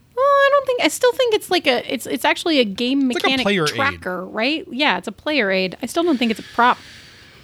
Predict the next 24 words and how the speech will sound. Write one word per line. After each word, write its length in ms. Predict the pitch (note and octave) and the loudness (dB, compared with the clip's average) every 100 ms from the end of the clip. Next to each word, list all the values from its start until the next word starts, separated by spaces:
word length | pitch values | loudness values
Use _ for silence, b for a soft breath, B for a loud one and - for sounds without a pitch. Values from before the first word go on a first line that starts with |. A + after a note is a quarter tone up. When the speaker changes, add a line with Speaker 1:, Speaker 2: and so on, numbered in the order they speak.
| - | -2
Speaker 2:
No, 200 | F3+ G3+ | 2 4
I 80 | G#3 | 2
don't 120 | A#3 | 2
think 120 | G3+ | -2
it's 80 | - | -6
a 40 | |
prop 260 | - G3 F#3+ | -2 -2 0
either. 240 | G3 C4+ | 0 2
Speaker 1:
No. 200 | D4 A#3 A3+ | 2 2 0
Speaker 2:
No, 100 | G3+ | 0
then 220 | B3 C#4+ | 2 2
I 160 | C#4 | 4
don't 180 | D#4+ F4+ | 2 0
really 200 | F#4 F4+ | -2 -2
play 240 | D#4 - C#4 | -2 -2 0
with 200 | F4+ - | -2 -6
props 360 | - A#2 - - | -4 -4 -2 -2
that 180 | G#2 - | -2 -2
much, 200 | G#2+ - | -4 -2
actually. 460 | A2 - - A#2 | -2 0 -2 -2
Um, 220 | C#3+ F3 F3 | 2 2 4
Speaker 1:
I 80 | |
don't 160 | F#4+ F#4 | 2 0
either. 280 | F#4+ A#3 | 0 0